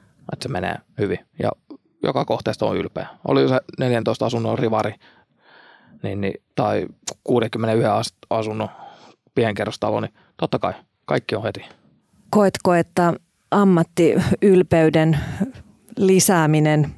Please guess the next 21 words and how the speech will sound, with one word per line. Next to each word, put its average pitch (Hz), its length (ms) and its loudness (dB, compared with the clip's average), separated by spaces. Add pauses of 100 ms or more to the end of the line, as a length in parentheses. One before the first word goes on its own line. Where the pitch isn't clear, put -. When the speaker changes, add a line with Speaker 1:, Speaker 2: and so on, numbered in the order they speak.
(120)
Speaker 2:
ihan 160 260 4
siellä 165 240 2
ketjun 156 480 2 (600)
etulinjassa 165 960 4 (600)
olisi 156 360 4
myös, 156 480 2 (100)
ö, - 120 -4 (220)
merkityksellistä 160 880 0
laadulle? 160 380 4
Speaker 1:
Olisi, - 160 0 (160)
olisi. 113 340 -2 (300)
Se 117 100 -2
on 127 140 0
tärkeä 113 380 0
asia. - 220 -4 (440)
Ne, 127 120 -2
ketkä 117 260 -2
on 117 100 4
ylpeät 110 300 0
tekemisestään, 107 680 -4
ja - 60 -10